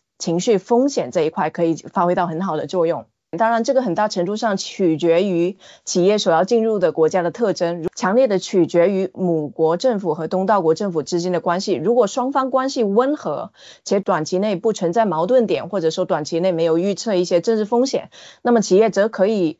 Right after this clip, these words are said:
寻找对他们的商业和创新有帮助的伙伴。但是如果双方关系紧张，那么在考虑合作伙伴、寻求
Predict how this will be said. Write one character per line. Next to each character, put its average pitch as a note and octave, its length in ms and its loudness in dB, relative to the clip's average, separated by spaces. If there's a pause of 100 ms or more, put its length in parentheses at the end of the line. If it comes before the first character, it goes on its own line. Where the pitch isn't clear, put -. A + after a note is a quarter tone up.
(220)
寻 A3 240 0
找 E3 180 4
对 B3 160 2
他 A3+ 160 -4
们 A3+ 120 0
的 G3+ 100 -2
商 A#3+ 260 -2
业 A#3+ 120 2
和 - 40 2
创 A3+ 240 -2
新 G#3+ 220 0
有 F3 240 2
帮 A#3 280 0
助 B3+ 140 -2
的 F3 100 -2
伙 - 220 -6
伴。 E3 240 -6 (400)
但 C4+ 120 0
是 C4 100 2
如 A3+ 160 4
果 A#3+ 100 6
双 B3 260 -2
方 C4 180 -4
关 C4 240 -2
系 B3+ 280 -4
紧 D#3+ 220 -2
张， F#3+ 320 -2
那 A3+ 80 0
么 G#3 140 0
在 G3 240 2
考 F3 180 -4
虑 G3 140 0
合 F3+ 160 0
作 A#3 120 2
伙 D#3 200 -4
伴、 G3 400 -4
寻 F3 260 -4
求 E3 300 0